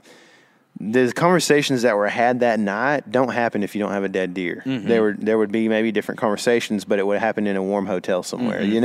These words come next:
Speaker 1: know? <laughs> Um, but, like, those, all those things are just the joy that overcomes the sadness of the, the animal's death, you know? I guess that's, that's my, my thoughts on it, I
Speaker 2: Yeah.
Speaker 1: guess.
Speaker 2: And,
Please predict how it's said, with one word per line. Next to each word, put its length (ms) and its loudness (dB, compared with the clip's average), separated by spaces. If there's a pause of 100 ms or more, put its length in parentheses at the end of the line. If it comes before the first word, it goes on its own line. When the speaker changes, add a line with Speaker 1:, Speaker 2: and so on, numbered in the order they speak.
Speaker 1:
know? 220 4 (420)
<laughs> 80 2
Um, 420 2 (120)
but, 480 2 (640)
like, 160 -4
those, 260 4
all 300 2
those 240 2
things 300 4
are 220 2
just 260 -2
the 80 0
joy 320 4
that 260 2
overcomes 1120 0
the 160 -4
sadness 640 0
of 380 -2
the, 220 -8
the 180 -4
animal's 460 -2
death, 440 -4
you 100 -6
know? 240 -8 (420)
I 120 -6
guess 260 -4
that's, 300 -4
that's 320 -4
my, 360 -4 (460)
my 160 -10
thoughts 380 -6
on 120 -10
it, 120 -12
I 40 -6
Speaker 2:
Yeah. 200 0
Speaker 1:
guess. 120 -16 (200)
Speaker 2:
And, 280 -2